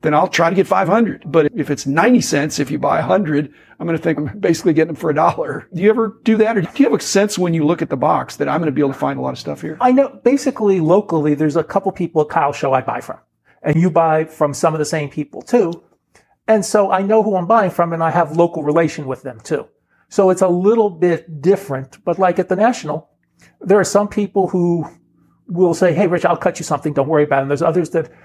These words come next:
Speaker 2: but I, anytime I pull something from a dollar box, even if they tell me they're going to take care of me, I want it to make, be something I would pay a dollar for.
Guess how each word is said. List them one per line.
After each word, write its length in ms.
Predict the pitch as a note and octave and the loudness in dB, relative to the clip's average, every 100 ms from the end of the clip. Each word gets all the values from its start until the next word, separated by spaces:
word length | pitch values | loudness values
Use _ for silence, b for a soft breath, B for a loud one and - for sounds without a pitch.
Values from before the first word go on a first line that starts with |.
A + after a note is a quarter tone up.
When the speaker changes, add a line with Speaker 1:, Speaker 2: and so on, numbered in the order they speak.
| b | b
Speaker 2:
but 100 | E3+ | 0
I, 200 | F#3 F#3 - | 2 2 2
anytime 400 | A3 C#4 A3 A3 | 2 2 0 0
I 100 | D3+ | -4
pull 380 | - E3+ A3 A#3+ | -6 0 2 2
something 300 | G3+ F3+ F3 | 0 0 -4
from 140 | F3 | -2
a 40 | |
dollar 240 | E3+ E3 D#3+ | 2 2 2
box, 440 | D#3 B2+ - - _ _ _ - | 0 0 -8 -20 _ _ _ -2
even 220 | F#3 G#3 | 0 2
if 60 | F3+ | 0
they 100 | E3+ | 0
tell 160 | F#3 | 0
me 80 | F3 | 0
they're 120 | D#3+ | 0
going 260 | D#3 D#3 D#3 | 2 0 0
to 120 | - | -4
take 200 | - D#3 | -2 -2
care 180 | D#3 D#3+ | 2 0
of 100 | F3 | 0
me, 180 | G3+ G3+ _ _ _ _ _ - | -4 -6 _ _ _ _ _ -4
I 100 | E3+ | 0
want 200 | F#3 F#3+ | 2 0
it 60 | F#3 | -2
to 80 | E3+ | -4
make, 220 | D#3+ D#3 | -4 -4
be 80 | E3 | -6
something 300 | - D#3+ D#3+ | -2 -2 0
I 100 | D3 | 0
would 100 | D3 | 0
pay 120 | C#3+ | 0
a 40 | B2+ | -2
dollar 220 | A#2 - | -4 -6
for. 260 | - - | -14 -20